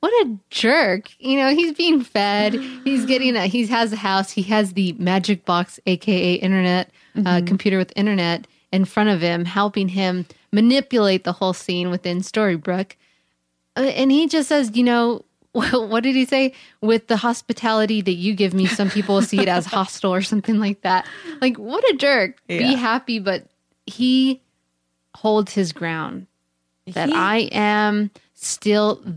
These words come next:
Speaker 1: the, uh, what do they call him? Pretty much,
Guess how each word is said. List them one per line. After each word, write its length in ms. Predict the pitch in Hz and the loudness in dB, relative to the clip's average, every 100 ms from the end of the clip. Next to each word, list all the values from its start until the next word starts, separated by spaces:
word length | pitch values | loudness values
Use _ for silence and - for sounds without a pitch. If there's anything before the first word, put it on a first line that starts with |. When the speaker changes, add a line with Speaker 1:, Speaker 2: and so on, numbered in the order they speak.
| 156 | -2
Speaker 1:
the, 480 | 208 208 208 208 196 _ _ _ _ _ - | 2 4 4 2 0 _ _ _ _ _ -4
uh, 260 | 190 180 175 | -2 0 -2
what 180 | 175 214 | -2 -2
do 60 | |
they 80 | 226 | -4
call 200 | - 196 | -2 0
him? 280 | 190 190 185 _ _ _ - 127 _ _ | 0 0 -2 _ _ _ -14 -14 _ _
Pretty 200 | - 311 | -4 0
much, 320 | 311 254 202 | 2 2 0